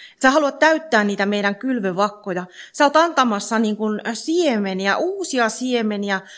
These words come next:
uusia tapoja myös kylvää, uusia tapoja tehdä tätä työtä. Kiitos, Herra, että sä oot herättänyt sellaisen nälän ja janon tämän kansan keskellä. Kiitos, Jeesus, siitä, että me saadaan olla mukana omalta osaltamme.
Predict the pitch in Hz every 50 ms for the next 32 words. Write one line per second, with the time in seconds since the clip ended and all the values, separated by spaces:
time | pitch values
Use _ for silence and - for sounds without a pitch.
0 | - - _ - 320 359 392 392 381 - 294 247 233 233 - 302 320 320 - 269
1 | 226 208 202 196 196 202 202 202 196 - - - 262 269 269 240 220 202 170 156
2 | 170 165 170 170 175 - _ - - _ - 254 320 359 - 359 285 262 269 277
3 | 277 269 269 254 220 214 214 220 240 240 226 226 214 190 - 196 190 - 185 190
4 | 190 - 214 208 196 185 180 185 190 190 _ - - - - _ - 339 349 339
5 | 330 294 - 254 311 311 294 285 262 262 269 233 220 262 254 247 262 302 302 277
6 | 262 254 - 220 208 214 208 - - 233 226 226 220 226 233 208 208 - - -
7 | - - _ - 220 262 302 339 339 320 277 240 214 208 208 208 208 214 233 247
8 | 254 262 247 220 - 202 196 196 185 - 208 226 226 233 220 - 190 185 180 170
9 | - - 185 185 180 - - - 165 170 175 160 - - _ - - - - -
10 | - - 294 339 359 339 285 - 269 254 233 220 233 220 - - 254 254 247 233
11 | 214 202 202 - 214 214 208 208 233 233 233 220 226 214 208 208 202 202 196 208
12 | 220 277 302 302 - 254 233 214 208 196 - - - - - _ _ - 262 294
13 | 320 294 311 277 247 240 247 214 202 - - 240 233 226 226 214 202 202 190 196
14 | - 185 180 180 180 180 180 175